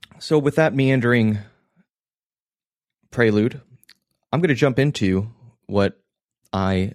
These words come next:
started yesterday, which was laying out for you the cold hard truth that if Luhmann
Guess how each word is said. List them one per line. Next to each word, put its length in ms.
started 340
yesterday, 460
which 220
was 560
laying 260
out 160
for 120
you 460
the 480
cold 240
hard 220
truth 480
that 160
if 260
Luhmann 560